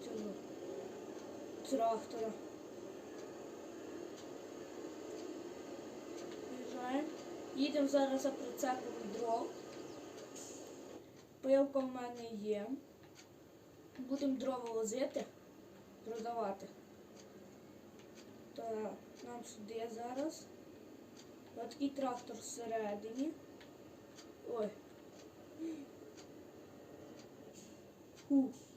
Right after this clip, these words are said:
Добре, що не перевернулось. А то було би погано. Треба було евакуатора би купляти, щоб підняти його.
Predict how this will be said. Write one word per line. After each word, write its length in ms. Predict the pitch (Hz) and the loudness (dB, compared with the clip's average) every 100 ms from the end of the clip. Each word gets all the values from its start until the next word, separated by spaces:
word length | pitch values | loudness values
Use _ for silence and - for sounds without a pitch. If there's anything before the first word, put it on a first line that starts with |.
| - - - - | -18 -18 -18 -6
Добре, 280 | 247 285 302 | 4 6 6
що 140 | 285 277 | 6 6
не 100 | 262 | 6
перевернулось. 880 | 262 240 233 220 226 220 202 - - - - - - - - - - - - - - - - - - - - 214 | 4 0 -2 -4 -2 -2 -4 -6 -14 -18 -18 -18 -18 -16 -18 -18 -18 -18 -14 -12 -10 -8 -8 -8 -8 -8 -6 -2
А 80 | |
то 200 | 220 269 | 2 6
було 440 | 269 247 285 285 269 | 6 6 8 10 10
би 140 | 285 | 10
погано. 600 | 285 302 277 254 226 233 254 - - - - - 262 | 10 8 8 6 2 0 -4 -6 -8 -8 -8 -6 2
Треба 200 | 269 269 | 6 6
було 360 | 277 285 302 277 | 10 10 10 8
евакуатора 720 | 269 311 330 294 277 294 294 | 6 6 8 8 10 10 8
би 140 | 320 311 | 8 6
купляти, 600 | 277 - 254 226 - - - - - - - - - - - - | 4 0 2 2 2 -4 -6 -8 -8 -8 -8 -8 -8 -8 -6 -2
щоб 120 | 269 | -2
підняти 600 | - 208 220 269 311 359 | -2 -2 2 4 4 4
його. 340 | 294 214 220 | 6 4 2